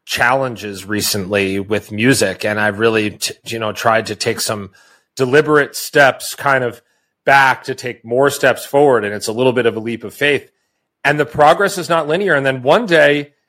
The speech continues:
you're doing these things and you're playing music and, and, and the experience is telling you you're not any good or you're not as good as you were the day before or last year.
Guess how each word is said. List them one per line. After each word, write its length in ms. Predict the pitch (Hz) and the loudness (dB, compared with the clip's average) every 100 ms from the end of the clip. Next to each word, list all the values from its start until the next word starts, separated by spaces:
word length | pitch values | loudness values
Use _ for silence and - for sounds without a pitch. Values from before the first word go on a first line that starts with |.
| _ | _
you're 160 | 143 156 | -4 -2
doing 380 | 127 196 220 165 | 4 6 6 4
these 260 | 156 131 | 0 -2
things 280 | - 190 226 | 0 2 2
and 120 | 160 | 0
you're 100 | 143 | 0
playing 300 | 139 160 160 | -2 0 0
music 340 | 151 180 180 - | 0 0 0 -4
and, 160 | 139 - | -6 -4
and, 220 | 139 143 - | -4 -4 -2
and 220 | 143 143 | -2 -2
the 80 | 135 | -6
experience 480 | 131 - 170 180 - | -6 -2 0 0 -2
is 80 | - | -6
telling 380 | - 147 143 | 0 0 0
you 100 | 127 | -4
you're 180 | 131 135 | -4 -2
not 220 | 131 139 | 0 2
any 200 | 139 131 | 2 0
good 340 | 104 127 - - _ _ | -2 -2 -2 -4 _ _
or 60 | 131 | -2
you're 160 | 147 | 2
not 260 | 147 160 190 | 4 4 4
as 160 | 143 107 | 2 0
good 180 | 147 | 0
as 140 | 160 127 | 0 0
you 100 | 139 | 0
were 140 | 139 | 2
the 100 | 131 | 2
day 140 | 127 123 | 2 0
before 340 | 120 185 170 | 0 2 2
or 160 | 123 127 | 2 0
last 420 | 123 127 - 117 | 2 2 2 -4
year. 360 | 139 185 87 | 0 0 0